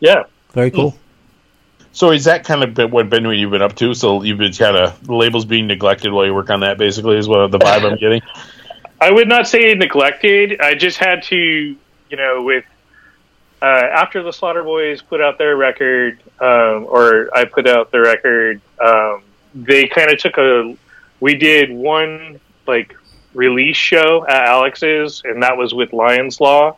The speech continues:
Speaker 1: and it was a great show.
Speaker 3: Oh, yeah, yeah, great
Speaker 1: Um,
Speaker 3: French, French hardcore band.
Speaker 1: Yeah,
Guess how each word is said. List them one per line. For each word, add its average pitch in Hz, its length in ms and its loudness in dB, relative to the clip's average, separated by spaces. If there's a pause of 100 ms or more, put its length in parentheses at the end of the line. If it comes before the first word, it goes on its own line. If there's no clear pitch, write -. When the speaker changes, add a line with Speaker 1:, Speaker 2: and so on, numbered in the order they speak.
(100)
Speaker 1:
and 117 140 -2
it 117 40 -8
was 113 140 -14
a 104 60 -6
great 123 520 -4
show. 120 380 2
Speaker 3:
Oh, 110 160 4
yeah, 110 160 4
yeah, 117 180 4
great 104 240 -2
Speaker 1:
Um, 123 140 6
Speaker 3:
French, - 380 -4
French - 360 -8
hardcore 98 340 -4
band. 95 280 -6 (240)
Speaker 1:
Yeah, 127 480 2